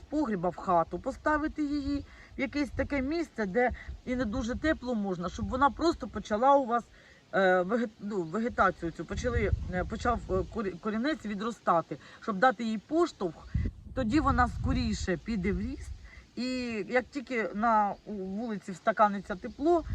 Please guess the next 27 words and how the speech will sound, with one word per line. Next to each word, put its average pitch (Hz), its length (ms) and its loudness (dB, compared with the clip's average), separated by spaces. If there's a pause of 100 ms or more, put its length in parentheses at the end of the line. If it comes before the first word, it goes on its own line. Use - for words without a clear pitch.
(180)
тоді 220 240 2
її 240 220 6
пересаджувати 185 800 2
вже 202 540 0
у 180 100 -6
відкритий 196 480 -4
ґрунт. 170 300 -4 (380)
До 233 120 2
речі, 320 300 2
це 294 100 4
можна 262 280 2
робити 247 360 -2
і 233 160 -6
у 254 120 -4
теплих 202 520 -4
регіонах, 233 680 -2
тому 226 240 -2
що 214 240 -6 (200)
все-таки 214 420 -4
тоді 226 280 0
вона 233 220 2
дасть 165 320 -2
більше 185 380 -2
врожаю, 160 580 -2 (120)
понімаєте? 175 540 -2 (340)
То 180 80 -6
скоріше, 247 500 -2